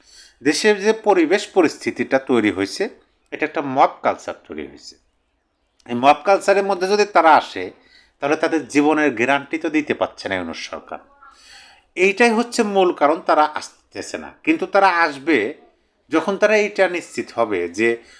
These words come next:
যদি কারাগারেও যেতে হয়, তাদের জীবনের যেন নিরাপত্তাটা থাকে।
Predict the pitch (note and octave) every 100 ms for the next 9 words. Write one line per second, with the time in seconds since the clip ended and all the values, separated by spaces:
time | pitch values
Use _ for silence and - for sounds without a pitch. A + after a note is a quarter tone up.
0 | _ - C#3 E3+ - F#3+ F#3+ F3 F3 A3
1 | G#3+ G3+ D3+ - F2+ A2 - _ _ _
2 | - C#3+ D#3 A#2+ D3 F3 F3+ E3 C#3+ D3+
3 | F3+ F#3+ A3+ A3 F3+ - A2 G2 - F#2
4 | -